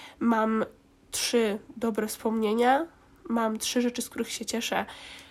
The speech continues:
a podsumowanie tego roku, to jeżeli chodzi o najlepsze <laughs> wspomnienia, to mam trzy strony takie, wiecie, zeszytowe, em, zeszytowe strony A pięć wypisanych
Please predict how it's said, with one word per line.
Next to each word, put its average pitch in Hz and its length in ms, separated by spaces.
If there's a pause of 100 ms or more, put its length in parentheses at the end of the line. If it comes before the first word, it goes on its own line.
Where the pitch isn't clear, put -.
(300)
a 233 220
podsumowanie 233 640
tego 247 300
roku, 226 500 (100)
to 226 200
jeżeli 226 220
chodzi 226 260
o 233 80
najlepsze 233 500
<laughs> - 40
wspomnienia, 240 560
to 226 140
mam 214 260
trzy - 280
strony 226 480
takie, 214 280
wiecie, 208 240
zeszytowe, 226 680 (480)
em, 214 640
zeszytowe 247 480
strony 233 360 (180)
A 220 120
pięć 240 540 (120)
wypisanych 220 640